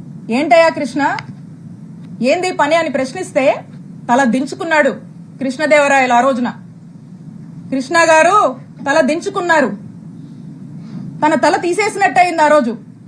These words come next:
ఆ రోజున మా నాయకుడు జగన్మోహన్ రెడ్డి గారి దృష్టిలో ఇతను చేసినటువంటి ఈ తప్పుడు పనికి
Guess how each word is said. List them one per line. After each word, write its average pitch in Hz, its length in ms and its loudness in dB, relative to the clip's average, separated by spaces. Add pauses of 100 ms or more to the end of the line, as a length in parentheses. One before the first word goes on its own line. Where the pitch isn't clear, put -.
(100)
ఆ 254 200 4
రోజున 320 420 4 (260)
మా 254 160 2
నాయకుడు 349 380 2
జగన్మోహన్ 339 520 0
రెడ్డి 330 180 0
గారి 330 180 4
దృష్టిలో 330 580 0 (340)
ఇతను 339 220 2
చేసినటువంటి 349 680 0
ఈ 349 120 -4
తప్పుడు 370 340 -2
పనికి 320 440 0